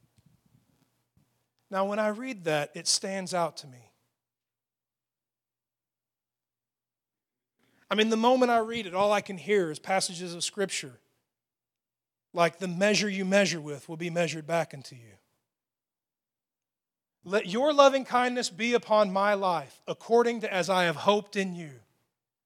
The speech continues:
The amount of God's loving kindness in my life, according to this, is conditional upon the amount of hope that I put in Him. Any limitation upon His loving kindness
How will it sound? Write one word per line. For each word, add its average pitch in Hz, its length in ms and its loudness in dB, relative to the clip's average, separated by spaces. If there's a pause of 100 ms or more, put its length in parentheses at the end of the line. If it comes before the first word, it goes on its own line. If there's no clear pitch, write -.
(280)
The 226 140 4
amount 302 260 8
of 247 100 4
God's 254 260 2
loving 247 280 4
kindness 240 500 2
in 214 120 -6
my 202 160 -2
life, 190 340 -4 (320)
according 277 460 4
to 220 160 0
this, 202 640 2 (840)
is 214 140 -2
conditional 254 600 2
upon 247 280 2
the 247 100 4
amount 254 260 4
of 196 60 -2
hope 285 280 8
that 262 100 8
I 254 100 6
put 269 200 2
in 277 100 2
Him. 254 360 2 (1900)
Any 320 220 6
limitation 311 720 4
upon 247 300 2
His 233 240 2
loving 262 300 -2
kindness 247 460 -2